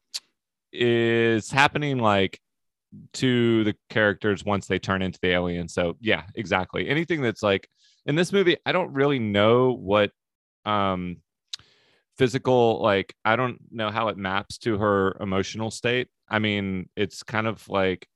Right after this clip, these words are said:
instead of it being a straight up zombie movie, it makes it feel more like a, uh,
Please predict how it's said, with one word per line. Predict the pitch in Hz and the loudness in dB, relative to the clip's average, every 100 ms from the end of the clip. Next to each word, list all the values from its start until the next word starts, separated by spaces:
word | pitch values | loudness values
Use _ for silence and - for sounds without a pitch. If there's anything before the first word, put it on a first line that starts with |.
| - | -10
instead | 104 - 110 | -10 -4 -2
of | 101 | 0
it | 98 - | -4 -4
being | 98 98 95 95 - | -4 -4 -4 -6 -6
a | 95 90 92 90 - | -2 -2 0 -4 -6
straight | - 107 98 | -8 -4 0
up | 95 87 _ - | 0 -2 _ -12
zombie | 92 87 92 98 | -4 -2 0 -2
movie, | 101 107 117 120 113 - | -2 -4 -2 -4 -6 -12
it | - 87 | -8 -6
makes | 92 - | -6 -6
it | 92 - | -12 -2
feel | 98 | -2
more | 92 92 92 92 - _ _ _ _ | 0 -2 -2 -4 -10 _ _ _ _
like | 90 92 87 - - _ _ - | 0 2 2 -2 -14 _ _ -2
a, | 92 90 90 85 _ _ _ _ _ - - _ | 0 2 0 -4 _ _ _ _ _ -18 -18 _
uh, | 87 67 65 | -12 -10 -10